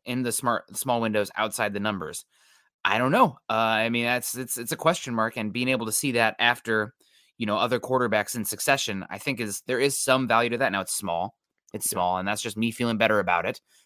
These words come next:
Speaker 1: <laughs>
Speaker 2: Yeah.
Speaker 1: um, than anything else. But I do think that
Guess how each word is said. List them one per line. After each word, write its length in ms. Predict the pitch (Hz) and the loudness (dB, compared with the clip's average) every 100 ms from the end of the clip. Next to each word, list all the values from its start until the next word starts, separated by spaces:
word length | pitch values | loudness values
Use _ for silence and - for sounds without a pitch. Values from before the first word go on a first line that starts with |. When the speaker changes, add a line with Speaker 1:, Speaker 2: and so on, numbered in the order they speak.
| - | -12
Speaker 1:
<laughs> 100 | - | 4
Speaker 2:
Yeah. 60 | 170 | 4
Speaker 1:
um, 140 | 156 | 4
than 160 | 143 170 | 4 6
anything 340 | 151 180 165 | 6 4 4
else. 280 | 120 123 - _ - - | 4 4 -2 _ -20 -4
But 200 | 127 127 | 2 4
I 80 | 165 | 4
do 160 | 170 | 2
think 180 | 165 139 | 0 0
that 220 | 131 117 | 2 2